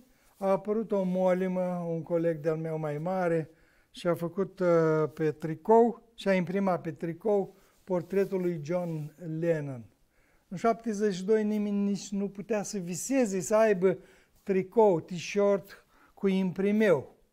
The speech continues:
El și-a făcut un tricou de ăsta și toată școala se întreba de unde a făcut el rost de acest t-shirt cu John Lennon. Și pedagogii care erau obligați să bage în capul copiilor,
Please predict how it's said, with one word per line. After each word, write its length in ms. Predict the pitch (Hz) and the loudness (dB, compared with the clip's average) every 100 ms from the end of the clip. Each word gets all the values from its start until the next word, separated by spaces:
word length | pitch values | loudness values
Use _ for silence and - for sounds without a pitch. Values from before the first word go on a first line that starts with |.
| _ _ _ _ _ | _ _ _ _ _
El 180 | - 170 | -2 0
și-a 160 | 160 170 | 2 0
făcut 380 | 170 165 185 190 | 0 -2 -4 -2
un 460 | 170 165 156 151 135 - - _ | -2 0 -2 -4 -8 -16 -20 _
tricou 440 | - 175 165 190 165 | -6 -4 0 0 0
de 140 | 156 | 0
ăsta 420 | 160 156 202 196 - _ _ _ _ | 0 0 0 -2 -6 _ _ _ _
și 200 | _ 160 | _ -10
toată 960 | - 196 196 196 180 175 165 156 151 143 | 0 0 0 0 2 4 4 2 0 -4
școala 520 | 139 - 196 196 180 | -8 -4 2 2 2
se 180 | 165 170 | -2 -6
întreba 520 | 160 - 165 151 160 | -8 -2 -2 0 -2
de 140 | 139 165 | -6 -4
unde 140 | 170 | -2
a 60 | 165 | -2
făcut 320 | 160 151 156 | -4 -10 -6
el 180 | 156 135 139 | -4 -4 -6
rost 220 | 170 156 | -4 -4
de 60 | 147 | -4
acest 360 | - 170 - | -4 -8 -8
t-shirt 800 | _ - 151 - - 196 175 - _ _ _ _ _ | _ -14 -12 -10 -4 -4 -4 -10 _ _ _ _ _
cu 240 | - 180 135 | -10 -8 -6
John 420 | 120 180 165 156 | -2 0 0 0
Lennon. 440 | 156 156 143 127 120 _ _ _ _ | 2 2 0 -10 -14 _ _ _ _
Și 220 | _ - 160 | _ -14 -14
pedagogii 920 | 135 165 143 143 131 190 190 147 143 | -8 -4 -4 -4 0 4 4 2 -6
care 280 | 160 151 147 | -2 0 2
erau 260 | 147 170 | 2 4
obligați 500 | 160 147 147 175 165 | 2 0 0 0 0
să 80 | 160 | -4
bage 360 | 139 175 165 160 | 2 2 2 -2
în 80 | |
capul 340 | 147 185 165 160 | 0 0 0 -4
copiilor, 920 | 170 156 170 175 165 156 151 151 135 | -4 -4 -4 -4 -2 -2 0 -2 -4